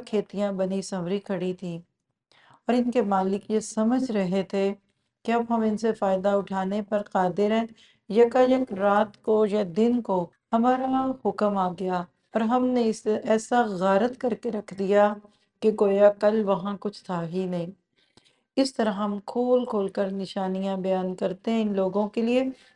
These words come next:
जो सोचने समझने वाले हैं। क्या पता चला? अल्लाह ताला ने इस आयत में हमें एक सबक दिया और वो क्या कि दुनिया की किसी चीज़ का मान ना करिए।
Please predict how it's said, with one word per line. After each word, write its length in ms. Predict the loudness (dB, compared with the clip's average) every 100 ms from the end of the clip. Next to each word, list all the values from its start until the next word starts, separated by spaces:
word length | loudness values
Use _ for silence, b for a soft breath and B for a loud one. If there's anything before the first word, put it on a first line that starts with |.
| _ 0
जो 120 | 0
सोचने 600 | 0 -4 -4 -4 -4 -4
समझने 760 | -4 -6 -4 -6 -6 -8 -6
वाले 420 | -6 -6 -8 -10 -10
हैं। 300 | -12 -18 -20 _ _ _ _ _ _ _ -4
क्या 180 | 0 0
पता 280 | 0 -2
चला? 400 | -2 -4 -2 -4 -6 _ _ _ _ _ _ _ _ _ _
अल्लाह 220 | -2 -2 -2
ताला 320 | -4 -4 -4
ने 440 | -4 -4 -6 -8 -10 b b b
इस 280 | -2 -2 -4 _
आयत 340 | -6 -2 -2 -4
में 380 | -6 -4 -4 -8 -12 _ _ -2
हमें 200 | 0 0
एक 160 | -2
सबक 380 | -6 -6 -6 -10 -8
दिया 300 | -8 -8 -12 _ _ _ _ _ _ _ b b b -2
और 80 |
वो 200 | 0 0
क्या 260 | -2 -4 -4
कि 180 | -4 -8
दुनिया 420 | -2 0 0 -2
की 160 | -6 -6
किसी 340 | -6 -6 -8
चीज़ 300 | -6 -8 -6
का 180 | -6 -4
मान 300 | -4 -4 -4
ना 120 | -6
करिए। 460 | -8 -12 -10 -12